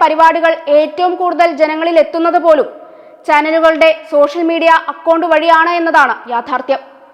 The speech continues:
ആടിനെ പട്ടിയാക്കാനും പട്ടിയെ പേപ്പട്ടിയാക്കാനുമൊക്കെ എളുപ്പത്തിൽ കഴിയുന്ന ഈ സോഷ്യൽ മീഡിയ യുഗത്തിൽ എ ഐ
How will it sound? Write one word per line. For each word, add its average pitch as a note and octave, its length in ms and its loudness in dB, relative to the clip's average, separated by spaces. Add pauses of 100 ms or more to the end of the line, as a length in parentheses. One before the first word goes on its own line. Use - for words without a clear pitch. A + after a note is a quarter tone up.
(560)
ആടിനെ C4+ 420 2 (100)
പട്ടിയാക്കാനും D4 640 0 (360)
പട്ടിയെ F4 380 0 (180)
പേപ്പട്ടിയാക്കാനുമൊക്കെ E4 1120 2 (540)
എളുപ്പത്തിൽ A4+ 380 -2 (100)
കഴിയുന്ന G4+ 340 0 (280)
ഈ - 20 -6 (160)
സോഷ്യൽ E4 420 2
മീഡിയ F4+ 200 0 (120)
യുഗത്തിൽ D#4 320 0 (640)
എ - 20 6 (140)
ഐ - 20 -4